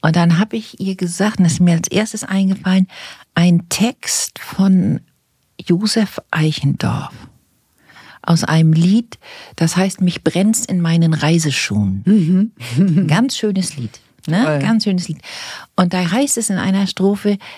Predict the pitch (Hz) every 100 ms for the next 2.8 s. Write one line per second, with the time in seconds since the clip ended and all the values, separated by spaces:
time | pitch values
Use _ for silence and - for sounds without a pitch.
0 | - - 170 - 180 233 - - 175 -
1 | 202 220 - - 185 - 180 180 170 147
2 | 135 147 156 196 269 - -